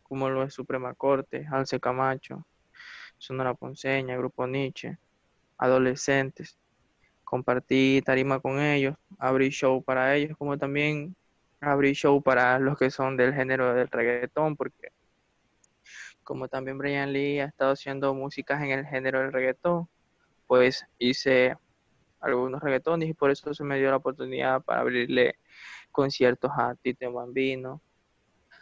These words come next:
Ñengo Flow, Darel y, y muchos artistas más,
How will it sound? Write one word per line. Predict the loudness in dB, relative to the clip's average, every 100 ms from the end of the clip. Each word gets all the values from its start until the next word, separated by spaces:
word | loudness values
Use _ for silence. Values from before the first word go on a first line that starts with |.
| _ _
Ñengo | -2 0 0 -2
Flow, | 0 2 4 2 -2
Darel | -2 0 2 2 2 -4 _ _ _ _ _ _ _ _ _ _ _ _ _ _ _ _ _ _
y, | 0 2 2 -2 -4
y | -6
muchos | -6 -8 -6
artistas | -6 -8 -10 -8 -8
más, | -8 -12